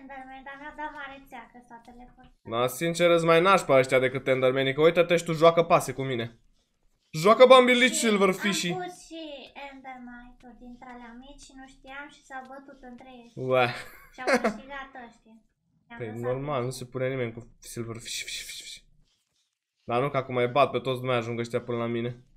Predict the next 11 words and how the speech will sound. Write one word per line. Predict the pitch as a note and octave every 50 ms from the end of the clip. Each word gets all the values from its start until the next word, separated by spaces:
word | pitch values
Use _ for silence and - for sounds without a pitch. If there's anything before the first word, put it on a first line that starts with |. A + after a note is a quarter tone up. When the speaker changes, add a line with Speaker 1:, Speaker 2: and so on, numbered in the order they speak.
| _ _ _ _ _ _ _ _ _ _ _
Speaker 2:
Vor | C3 C3 D#3+ F3+
să | G3+ A3
ei | A3 A3
să | G#3+ G#3+ G#3+
urce. | G#3 G3+ F#3+ G3+ -
Uite, | - - - C4 - D#4+ D#4 D#4+
mă, | D#4+ D#4 -
că | - C4
iar | B3 A#3+ A3+ A3
au | G#3 F#3
ajuns. | F3 D#3+ D3 D3 D3+ C#3+ - -